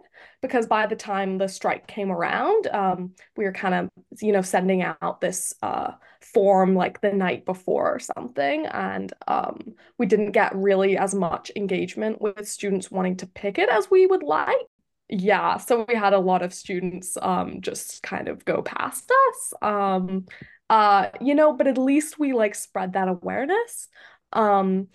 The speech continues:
especially for, like, the really big classes, like the, you know, two hundred plus, uh, student classes, which are mostly filled with, uh, elective students who have never,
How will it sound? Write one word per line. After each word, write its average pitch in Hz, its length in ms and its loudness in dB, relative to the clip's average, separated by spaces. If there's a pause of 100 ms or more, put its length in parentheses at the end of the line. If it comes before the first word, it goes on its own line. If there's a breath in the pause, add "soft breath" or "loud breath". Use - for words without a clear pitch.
(180 loud breath)
especially 233 440 -2
for, 254 140 -8
like, 220 140 -4
the 214 80 -2
really 208 360 -2 (100)
big 190 220 -2
classes, - 720 -4
like 233 220 -4
the, 190 240 2 (400 soft breath)
you 262 100 0
know, 233 100 2 (120)
two - 160 -8
hundred 233 340 -6
plus, 202 400 -6 (160)
uh, 202 260 -2
student 214 400 -8
classes, 247 600 -2
which 220 160 -8
are 214 80 -4
mostly 190 540 -4 (280 loud breath)
filled 196 160 -6
with, 196 120 -2 (160)
uh, - 220 -4 (140)
elective 226 460 -2
students 285 640 -6 (340 loud breath)
who 214 220 2
have 185 180 2
never, 185 440 2